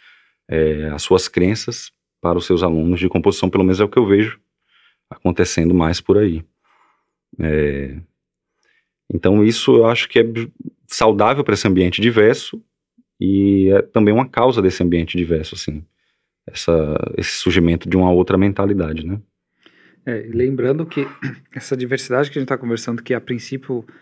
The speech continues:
Speaker 2: é, tá focada, né, em música contemporânea, na verdade ela não se restringe a ela, né?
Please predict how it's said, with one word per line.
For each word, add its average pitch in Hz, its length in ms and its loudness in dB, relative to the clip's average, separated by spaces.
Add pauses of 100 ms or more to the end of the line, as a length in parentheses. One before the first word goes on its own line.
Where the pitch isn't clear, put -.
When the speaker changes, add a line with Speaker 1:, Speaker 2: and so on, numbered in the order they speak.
(460)
Speaker 2:
é, 117 360 -4
tá - 160 -6
focada, 135 560 -2
né, 127 120 -2
em 135 60 0
música 123 260 -8
contemporânea, 123 800 -2 (680)
na 123 180 0
verdade 131 680 0
ela 175 480 2
não 135 200 0
se 147 160 -4
restringe 160 500 0
a 139 40 2
ela, 104 280 -4
né? 107 240 -8